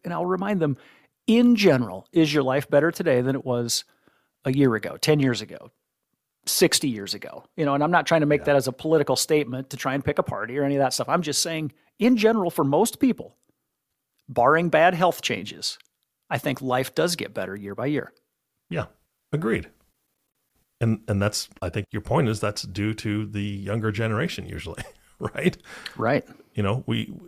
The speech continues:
Speaker 2: each generation has its moments where it's invented something, it's discovered something, it's created something.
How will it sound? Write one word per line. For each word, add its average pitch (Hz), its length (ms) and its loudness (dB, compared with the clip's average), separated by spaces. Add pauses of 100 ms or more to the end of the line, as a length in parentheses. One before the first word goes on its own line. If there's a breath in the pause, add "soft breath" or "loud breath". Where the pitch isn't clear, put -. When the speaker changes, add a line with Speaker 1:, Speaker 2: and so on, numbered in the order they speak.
Speaker 2:
each 123 220 -2
generation 127 480 -2
has 117 220 -4
its 104 140 -10
moments 113 420 -4
where 107 240 0
it's 107 260 -8
invented 104 440 -4
something, 87 340 -8
it's 90 180 -10
discovered 117 580 -4
something, 87 260 -8
it's 82 140 -10
created 107 380 -2
something. 80 340 -8